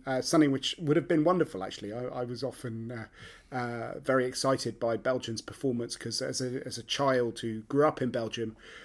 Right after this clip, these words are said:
um, I knew that Belgium was a, the, the whole notion of Belgium was a fiction, uh, most of the time. But every ten or twenty years, the Diable Rouge, the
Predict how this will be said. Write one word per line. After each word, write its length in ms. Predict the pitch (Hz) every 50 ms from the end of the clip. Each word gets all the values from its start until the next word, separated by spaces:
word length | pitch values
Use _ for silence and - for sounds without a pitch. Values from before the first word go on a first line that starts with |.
| - - - - - 123
um, 280 | 127 127 123 131 127 -
I 120 | 135 143
knew 260 | 156 151 170 170 156
that 200 | 139 135 - -
Belgium 360 | - 151 147 147 - 143 131
was 160 | 131 127 123 127
a, 260 | 123 120 117 117 - -
the, 160 | 131 135 131
the 100 | - 131
whole 300 | 120 - 160 160 151 139
notion 480 | 131 131 139 170 185 175 156 - - 135
of 80 | 127
Belgium 340 | - 131 131 131 - 127 120
was 140 | 120 113 113
a 20 |
fiction, 760 | - - - - 202 190 - - - 151 135 113 110 117 123 -
uh, 420 | - 135 120 117 117 113 113 120 127 147
most 400 | 143 139 151 165 165 - - 143
of 20 |
the 80 | - -
time. 240 | - - 110 101
But 120 | 104 120 -
every 480 | - 175 160 156 165 156 143 135 127 - - - - - -
ten 300 | - - 165 165 160 151
or 80 | 135 135
twenty 320 | - 147 143 135 - 135
years, 400 | 139 139 135 131 127 123 - - - - - - - -
the 180 | 139 131 131 117
Diable 360 | 110 131 151 151 147 147 143
Rouge, 300 | 135 147 143 139 131 117
the 240 | 120 123 120 117